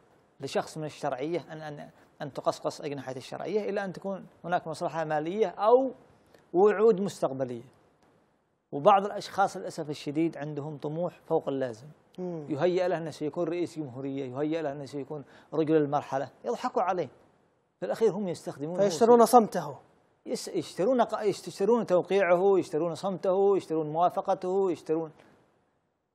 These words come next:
Speaker 1: يا رجل، الش-، الحكومة الشرعية لم تسحب السفير الإماراتي أثناء القصف في أي، في أي دولة يحدث هذا في العالم.
Speaker 2: مم.
Speaker 1: دولة اعتدت عليك وقصفتك وخرج ال-، ال-، ال-، الناطق الرسمي الإماراتي وقال: "نحن من قصف".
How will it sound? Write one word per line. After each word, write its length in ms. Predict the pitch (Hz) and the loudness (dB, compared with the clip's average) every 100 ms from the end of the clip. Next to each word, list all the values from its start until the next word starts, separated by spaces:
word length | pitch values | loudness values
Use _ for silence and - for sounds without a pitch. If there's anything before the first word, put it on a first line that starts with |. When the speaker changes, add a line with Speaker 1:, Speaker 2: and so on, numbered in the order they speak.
| - | 0
Speaker 1:
يا 260 | 170 240 254 | 10 12 12
رجل، 280 | 262 262 254 | 12 10 8
الش-، 160 | - | 6
الحكومة 400 | 185 208 254 262 | -2 4 8 8
الشرعية 460 | 226 254 226 262 240 | 6 4 8 10 10
لم 180 | 247 220 | 10 6
تسحب 340 | 262 - 247 | 6 6 4
السفير 380 | 240 226 220 247 | 4 6 10 10
الإماراتي 580 | 233 220 240 262 240 233 | 8 4 6 6 4 2
أثناء 220 | 233 233 | 2 2
القصف 440 | 214 262 - - _ - | 4 2 2 -2 _ -4
في 140 | 208 | -2
أي، 260 | 311 269 208 | 0 0 0
في 140 | 208 | 0
أي 180 | 254 226 | 2 2
دولة 320 | 175 233 202 | 4 4 6
يحدث 300 | 175 160 151 | 2 0 -4
هذا 160 | 156 165 | -4 -4
في 100 | 143 | -2
العالم. 400 | 135 156 139 113 - - | 0 2 0 -6 -16 -14
Speaker 2:
مم. 280 | 180 175 156 - 139 | -10 -8 -10 -12 4
Speaker 1:
دولة 420 | 202 247 269 190 - | 8 10 10 6 -4
اعتدت 420 | 185 165 220 214 | -8 -2 0 2
عليك 320 | 160 190 175 | 2 2 2
وقصفتك 600 | 170 - 226 196 208 254 - - - - | -2 -2 -2 -4 0 -2 -2 -20 -20 -8
وخرج 480 | 151 170 202 226 226 185 - - _ _ _ _ _ _ - | -2 0 2 4 4 0 -16 -20 _ _ _ _ _ _ -2
ال-، 240 | 185 185 | -2 -2
ال-، 180 | 196 190 | -6 -6
ال-، 460 | 190 185 180 190 185 | -6 -6 -4 -4 -2
الناطق 320 | 185 226 220 | 0 2 2
الرسمي 320 | 208 214 214 | 2 0 -2
الإماراتي 380 | 196 175 156 160 | -2 2 2 4
وقال: 240 | 240 269 277 | 6 6 4
"نحن 180 | 220 | 0
من 160 | 240 196 | 0 -2
قصف". 260 | 143 - | -4 -8